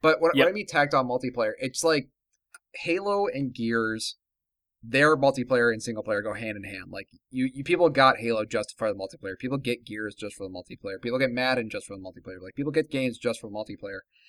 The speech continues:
Speaker 1: And Uncharted just never felt like a game that people got it just for the multiplayer. So it feels kind of more like a, like a, a, an add-on rather than, like, an integral part of whatever Uncharted is.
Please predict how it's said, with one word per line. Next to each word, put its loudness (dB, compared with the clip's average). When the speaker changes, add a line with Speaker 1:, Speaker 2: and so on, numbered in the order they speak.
Speaker 1:
And 4
Uncharted -2
just -6
never 0
felt -2
like -4
a -8
game -6
that -4
people -6
got -6
it -4
just -10
for -8
the -6
multiplayer. -10
So 6
it -2
feels -2
kind -4
of -4
more 4
like 0
a, -4
like -2
a, -2
a, -2
an -2
add-on 0
rather 2
than, 0
like, -4
an -10
integral -4
part -2
of -6
whatever -6
Uncharted -4
is. -4